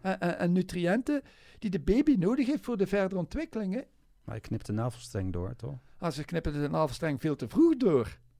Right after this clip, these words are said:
Speaker 1: Ja, een navelstreng mag pas doorknippen als die wit is uitgeslagen.
Speaker 2: Ah, dus
Speaker 1: De
Speaker 2: als
Speaker 1: dieren
Speaker 2: ja.
Speaker 1: in de natuur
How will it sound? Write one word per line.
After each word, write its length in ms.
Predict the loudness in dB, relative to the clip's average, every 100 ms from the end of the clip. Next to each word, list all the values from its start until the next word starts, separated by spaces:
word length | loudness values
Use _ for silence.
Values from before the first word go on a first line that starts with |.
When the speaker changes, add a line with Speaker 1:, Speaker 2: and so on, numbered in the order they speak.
| _ -20 -20 -18 -4
Speaker 1:
Ja, 380 | 0 0 0 -8 _ _ _
een 160 | -6 2
navelstreng 480 | 4 4 4 0
mag 300 | 2 2 0
pas 220 | 2 2 4
doorknippen 460 | 2 4 2 0
als 160 | -2 0
die 120 | 2
wit 200 | 4 2
is 120 | 2
uitgeslagen. 640 | -2 -4 -8 -10 -10 -10 -12 -18 _ _ -20 -20 _ _ _ _
Speaker 2:
Ah, 260 | -12 -10 -10
dus 100 | -2
Speaker 1:
De 60 | -2
Speaker 2:
als 140 | 2
Speaker 1:
dieren 400 | 8 10 10 10
Speaker 2:
ja. 60 | 6
Speaker 1:
in 100 | 6
de 60 | 6
natuur 580 | 4 4 8 8 6